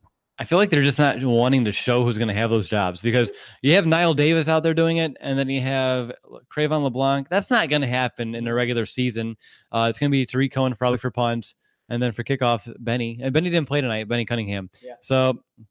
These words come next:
Speaker 1: maybe just giving Niall a look, but, uh, it was interesting, uh, to say the least. All right, guys. Uh, it is now, uh, twelve thirty-five in the morning, so let's go ahead and, uh,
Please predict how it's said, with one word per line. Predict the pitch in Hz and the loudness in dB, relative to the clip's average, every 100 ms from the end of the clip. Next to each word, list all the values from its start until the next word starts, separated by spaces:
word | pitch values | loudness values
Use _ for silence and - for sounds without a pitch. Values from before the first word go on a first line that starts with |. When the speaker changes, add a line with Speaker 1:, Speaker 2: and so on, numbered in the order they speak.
| _ _ | _ _
Speaker 1:
maybe | 123 131 | -2 0
just | 131 | 0
giving | - 135 127 | 0 0 2
Niall | 123 135 123 | 2 2 2
a | |
look, | 123 135 143 | 2 2 0
but, | 117 113 107 | -2 -2 0
uh, | 107 104 92 104 | 0 -2 -4 -10
it | - | -4
was | 190 175 | 0 2
interesting, | 175 110 101 87 _ | 0 -2 -12 -14 _
uh, | 104 101 | -10 -8
to | |
say | - 123 | -2 -2
the | 113 | 0
least. | 123 113 - _ - _ _ | 0 -2 -6 _ -20 _ _
All | 143 | 0
right, | 165 | 0
guys. | 135 123 117 - - _ _ _ | 2 0 0 -6 -20 _ _ _
Uh, | 113 113 107 98 120 | -4 -2 -2 -6 -10
it | 123 | -4
is | 127 117 | -2 -2
now, | 123 123 123 117 113 | -2 0 2 0 0
uh, | 104 101 | 0 -2
twelve | - 160 202 | -6 -12 -10
thirty-five | 196 180 - 151 170 180 | -8 -8 -8 -6 -4 -4
in | 175 | -6
the | |
morning, | 156 139 131 143 | -6 -4 -6 -10
so | - 131 | -6 -4
let's | 135 127 | -2 -2
go | 147 135 | 0 0
ahead | 135 131 | 2 2
and, | 127 127 120 | 2 2 2
uh, | 120 120 117 117 | 4 4 4 2